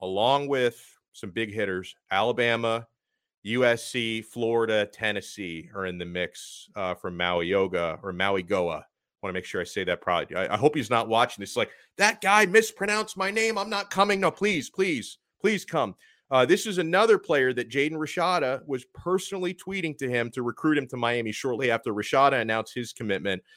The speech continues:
Um, I don't think there are any crystal balls for him anywhere,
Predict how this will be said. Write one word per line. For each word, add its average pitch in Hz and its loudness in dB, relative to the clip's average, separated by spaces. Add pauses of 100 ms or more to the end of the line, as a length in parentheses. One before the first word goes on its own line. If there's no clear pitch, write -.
(340)
Um, 107 4
I 139 2
don't 170 6
think 185 2
there 156 4
are 151 6
any 147 2
crystal 147 0
balls 135 0
for 131 -8
him 123 -2
anywhere, 147 2